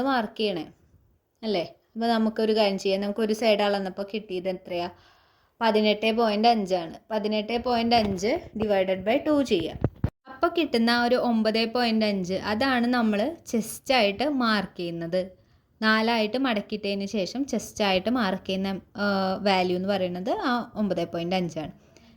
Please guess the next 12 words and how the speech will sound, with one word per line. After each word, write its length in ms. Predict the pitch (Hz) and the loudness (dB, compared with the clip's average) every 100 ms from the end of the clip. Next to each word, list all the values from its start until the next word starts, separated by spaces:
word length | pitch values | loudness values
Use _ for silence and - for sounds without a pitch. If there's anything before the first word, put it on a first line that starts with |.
| - | 0
ഇനി 100 | 294 | 4
നമ്മൾ 180 | 277 240 247 254 | 4 4 2 2
താഴ്ഭാഗത്ത് 720 | 226 202 190 185 190 185 - - - 208 | 4 2 2 0 0 -2 -6 -10 -14 -2
വേസ്റ്റ്, 500 | 208 214 - - - - - - | 2 2 -2 -10 -12 -12 -12 -2
വേസ്റ്റ് 320 | 202 - - 240 | -2 -2 0 2
നോക്കുക, 340 | 190 - - 294 - _ - | 2 -2 -4 -4 -6 _ -2
പതിനേഴ് 440 | 226 214 220 226 240 | 2 4 6 6 4
ഇഞ്ച് 140 | 202 196 | 2 0
വന്നിട്ടുണ്ട്. 460 | 190 180 180 175 220 302 | 0 -4 -4 -2 -4 -4
അപ്പോൾ 160 | 269 285 302 | -2 0 2
ഈ 20 | 302 | 2
പതിനേഴിൻ്റെ 640 | 262 247 247 233 233 233 | 2 2 4 4 2 0